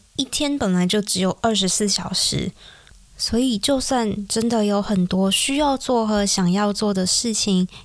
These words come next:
也还是要注意管理和分配。除了时间需要管理，其实能量也需要好好的分配。在网上啊，或者是一些书本都可以找到一些很好的方法，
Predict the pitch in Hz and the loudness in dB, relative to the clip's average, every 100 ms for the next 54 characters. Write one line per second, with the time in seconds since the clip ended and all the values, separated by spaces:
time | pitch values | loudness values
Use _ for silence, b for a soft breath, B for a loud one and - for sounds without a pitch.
0 | - 226 240 247 311 320 294 - 262 240 | -4 -2 0 0 0 2 0 -2 -2 -2
1 | 226 202 185 180 202 185 180 180 - 196 | -2 -2 0 2 2 2 0 -2 -4 0
2 | 190 202 240 190 185 B B B - 269 | 0 0 0 -2 -4 B B B -2 2
3 | 294 - - 170 170 - 190 185 190 B | 2 2 2 2 0 2 4 4 2 B
4 | B B - - 170 170 - 160 165 165 | B B -2 0 0 -2 -2 0 0 0
5 | - - B B - - 220 240 220 180 | -6 -20 B B -8 -2 0 2 4 4
6 | 175 208 196 165 185 - 220 214 - - | 4 2 2 0 0 0 0 0 -2 -2
7 | 214 214 202 202 208 202 220 180 B B | -2 -2 -2 -2 0 0 -4 -4 B B
8 | B - 269 240 208 - 196 185 233 220 | B -4 0 0 -2 0 0 0 0 2
9 | 208 202 220 208 190 - 190 202 214 - | 2 2 2 0 0 0 -2 0 0 0
10 | 220 214 190 185 208 202 233 214 - 185 | 0 0 -2 -2 -2 -2 0 0 0 -2
11 | 214 208 208 233 240 226 214 185 180 190 | 0 0 0 -2 -2 -2 -2 -2 -2 -2
12 | 214 220 214 170 | -2 -2 0 0